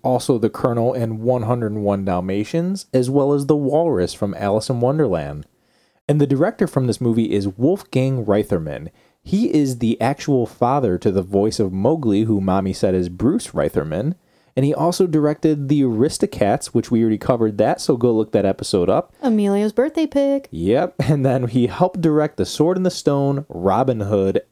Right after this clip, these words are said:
Speaker 1: and The Rescuers. So that's probably why you recognize some of these voices, because they're all the same people from The Aristocats and all those other movies.
Speaker 2: Yeah, fifties and sixties Disney is very familiar. They, they found their cast and they stuck with it.
Speaker 1: <laughs> Yep.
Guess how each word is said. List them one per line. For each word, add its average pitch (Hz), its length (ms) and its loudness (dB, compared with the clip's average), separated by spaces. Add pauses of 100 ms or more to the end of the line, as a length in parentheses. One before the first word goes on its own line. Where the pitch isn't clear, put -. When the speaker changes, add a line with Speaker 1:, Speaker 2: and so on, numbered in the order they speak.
Speaker 1:
and 160 300 0
The 151 60 2
Rescuers. 117 920 -2 (240)
So - 120 -2
that's 180 160 2
probably 147 400 2
why 123 200 2
you 110 260 2
recognize 107 560 0
some 104 160 0
of 98 40 0
these 92 160 0
voices, 107 440 2
because 101 380 0
they're 117 180 2
all 131 220 2
the 147 80 -2
same 143 260 0
people 151 300 2
from 160 180 2
The 156 80 4
Aristocats 160 640 0
and 160 120 -2
all 170 180 4
those 180 120 2
other 190 160 2
movies. 98 540 0 (400)
Speaker 2:
Yeah, 180 180 -2
fifties 214 440 -2
and 202 120 0
sixties 185 420 -4
Disney 175 380 -4
is 151 200 -8
very 175 580 -2
familiar. 202 580 0
They, 202 220 2
they 190 200 0
found 202 320 0
their 180 120 0
cast 190 420 -4
and 160 100 -2
they 180 120 0
stuck - 340 -6
with - 140 -2
it. 165 420 0
Speaker 1:
<laughs> 151 80 4
Yep. - 260 0